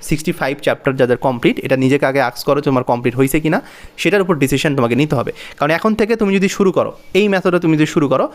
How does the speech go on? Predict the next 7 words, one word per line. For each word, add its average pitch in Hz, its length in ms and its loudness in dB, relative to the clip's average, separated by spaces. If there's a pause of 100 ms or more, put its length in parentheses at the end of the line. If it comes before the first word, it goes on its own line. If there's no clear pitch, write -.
(280)
তোমার 160 220 0 (120)
কৃষিগুচ্ছ 147 400 0
ভর্তি 131 280 0
পরীক্ষা 127 260 0
দেওয়া 110 160 2
লাগবে 123 300 -4
না। - 120 -10